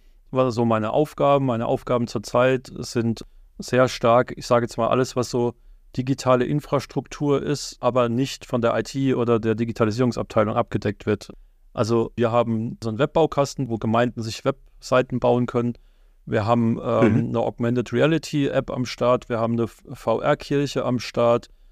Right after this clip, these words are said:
Speaker 1: Wir sind jetzt gerade am Thema Gemeinde-App dran, wo wir jetzt einfach prüfen, was wir den Gemeinden irgendwie empfehlen oder beziehungsweise dann auch an die Hand geben. Und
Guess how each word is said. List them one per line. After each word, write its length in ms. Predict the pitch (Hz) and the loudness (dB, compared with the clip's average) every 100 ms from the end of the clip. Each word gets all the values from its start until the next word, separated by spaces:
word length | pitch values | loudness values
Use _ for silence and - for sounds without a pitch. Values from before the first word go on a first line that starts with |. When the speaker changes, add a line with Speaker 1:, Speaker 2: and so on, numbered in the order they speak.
| - | -4
Speaker 1:
Wir 180 | 123 | 0
sind 140 | 113 127 | 2 0
jetzt 180 | 117 - | 0 0
gerade 240 | 123 107 | 0 2
am 140 | 117 | -2
Thema 260 | 110 120 110 | -2 0 0
Gemeinde-App 560 | 104 113 160 147 139 - | 0 2 2 0 -2 -6
dran, 460 | - 127 123 123 131 | 0 2 2 -2 -4
wo 160 | 123 | -2
wir 60 | 117 | 0
jetzt 140 | 117 | 0
einfach 280 | - 117 113 | -2 -4 -6
prüfen, 440 | - 131 131 - | -6 -4 -4 0
was 160 | 117 - | 0 0
wir 60 | 113 | -2
den 120 | 117 | -2
Gemeinden 380 | 110 117 120 - | 0 0 0 -4
irgendwie 300 | 120 113 110 | -4 -2 -2
empfehlen 440 | 110 - 123 120 | -2 2 2 4
oder 140 | 113 | 2
beziehungsweise 480 | 107 - 120 117 110 | 0 -2 0 0 0
dann 140 | 110 117 | 0 0
auch 200 | 110 - | -2 -2
an 140 | 123 | -2
die 100 | 107 | 0
Hand 220 | 113 120 | 2 0
geben. 300 | - 113 110 - - _ - | -2 -4 -4 -12 -20 _ -2
Und 240 | 123 117 | -2 -2